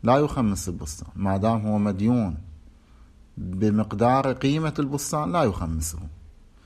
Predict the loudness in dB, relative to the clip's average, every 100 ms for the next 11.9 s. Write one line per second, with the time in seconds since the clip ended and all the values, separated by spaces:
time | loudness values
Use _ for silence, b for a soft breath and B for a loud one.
0 | b b b 0 4 4 2 2 2 0
1 | 0 0 2 0 0 0 -2 -4 -6 -8
2 | -10 -16 -20 b b b b b b 6
3 | 6 2 0 2 2 4 2 2 2 2
4 | 2 0 -2 2 2 4 2 2 2 2
5 | 2 2 2 0 0 -2 -2 0 2 2
6 | 2 -2 -4 -8 -16 -10 0 2 4 4
7 | 0 -4 -2 -2 -2 -4 -10 -14 -18 b
8 | b b b b -2 2 2 0 -2 -6
9 | -6 -10 -10 -14 -20 -20 -20 b b b
10 | b b 0 2 4 4 4 4 2 0
11 | 2 0 2 -2 2 2 2 0 -4